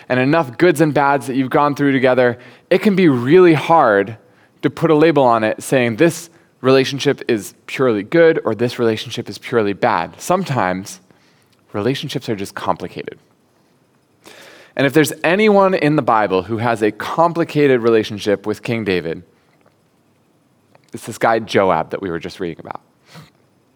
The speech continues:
Now, just out of curiosity, how many of you have heard of Joab before? Not many of us. Okay. Joab isn't as popular in the stories that we hear about David in Sunday school and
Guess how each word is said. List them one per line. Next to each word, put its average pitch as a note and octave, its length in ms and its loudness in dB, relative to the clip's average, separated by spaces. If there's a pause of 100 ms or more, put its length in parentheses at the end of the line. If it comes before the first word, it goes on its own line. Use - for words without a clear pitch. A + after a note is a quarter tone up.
(280)
Now, C3+ 220 -2
just E3 220 -2
out F#3 120 6
of D3 80 -2
curiosity, G2+ 520 2
how D#3 140 0
many A#3+ 140 2
of A3 60 -2
you F3+ 160 2
have B2+ 120 0
heard C3+ 380 2
of G2 140 -2
Joab D#2+ 340 0
before? - 320 -10 (2250)
Not D3 240 0
many B2+ 200 0
of E2+ 100 -2
us. - 360 -10
Okay. A#2 320 0 (1600)
Joab A#2+ 580 2 (1200)
isn't E3+ 320 2
as C3+ 140 0
popular A#2+ 580 0
in F#2+ 100 -4
the G2 60 -6
stories C3 460 0
that - 100 -12
we A#2+ 80 -6
hear A#2 240 0
about G#2 280 0
David F#2 320 -2
in F2+ 140 -10
Sunday F2+ 280 -10
school F#2 480 -4
and F2 180 -8